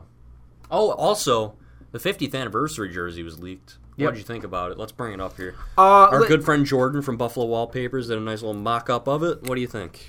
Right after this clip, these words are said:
Speaker 2: Listen, the jersey itself is fine. Could have been a lot worse. It's, it's not
Speaker 1: It's kinda cool.
Speaker 2: It's cool. I like it. It's not the end of the world.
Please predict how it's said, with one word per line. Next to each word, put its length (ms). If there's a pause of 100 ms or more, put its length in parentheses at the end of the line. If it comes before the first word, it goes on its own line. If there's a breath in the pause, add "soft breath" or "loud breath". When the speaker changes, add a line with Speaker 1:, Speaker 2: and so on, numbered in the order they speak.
(140)
Speaker 2:
Listen, 400 (680)
the 80
jersey 360
itself 280
is 100
fine. 320 (340)
Could 100
have 60
been 80
a 60
lot 200
worse. 420
It's, 280
it's 240
not 480 (180)
Speaker 1:
It's 100
kinda 200
cool. 400
Speaker 2:
It's 180
cool. 420 (140)
I 80
like 220
it. 80
It's 120
not 180
the 100
end 60
of 60
the 80
world. 300